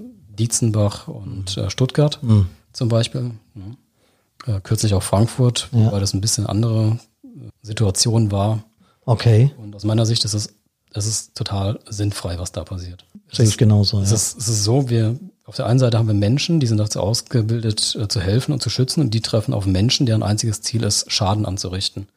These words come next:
Speaker 2: Hm.
Speaker 1: Und die Schere, die könnte nicht größer sein.
Speaker 2: Das hast du fast wieder, nee, nicht fast, das hast du wieder philosophisch ausgedrückt.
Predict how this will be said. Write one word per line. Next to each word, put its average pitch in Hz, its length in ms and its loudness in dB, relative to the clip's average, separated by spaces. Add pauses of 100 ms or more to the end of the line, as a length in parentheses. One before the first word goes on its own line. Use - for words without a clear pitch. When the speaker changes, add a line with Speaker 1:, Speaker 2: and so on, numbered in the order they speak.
Speaker 2:
Hm. 120 160 4 (280)
Speaker 1:
Und 107 120 -16
die 104 80 -4
Schere, 117 340 0
die 104 100 -4
könnte 107 280 -2
nicht 101 160 -2
größer 104 280 -4
sein. 95 260 -6 (540)
Speaker 2:
Das - 460 -4
hast 123 220 -4
du 131 80 -2
fast 127 280 -4
wieder, 127 400 4
nee, 131 200 2
nicht 123 260 0
fast, 127 220 2
das 120 120 -2
hast 143 180 0
du 135 60 -2
wieder 123 140 -2
philosophisch 123 520 0
ausgedrückt. 127 520 0